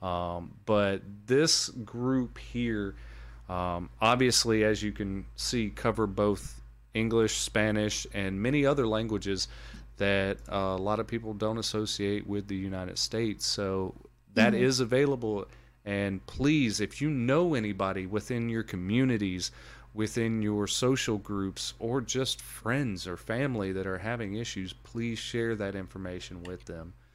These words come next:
Speaker 1: Um, we'll make sure that we also link it in the show notes, uh, for those listening in the audio world. Uh,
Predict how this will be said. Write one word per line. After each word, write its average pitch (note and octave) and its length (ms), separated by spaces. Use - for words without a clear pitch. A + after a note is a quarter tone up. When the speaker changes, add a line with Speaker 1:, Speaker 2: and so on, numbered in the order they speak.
Speaker 1:
Um, F2+ 360
we'll A2+ 180
make A#2+ 240
sure B2 240
that A2+ 160
we G#2+ 160
also G#2+ 340
link G#2 300
it G2+ 80
in F#2+ 140
the F#2 60
show A#2 300
notes, A#2+ 580
uh, F#2 260
for G2 180
those G#2 320
listening G#2+ 400
in A2 140
the A2 160
audio B2 420
world. F2+ 420
Uh, E2 260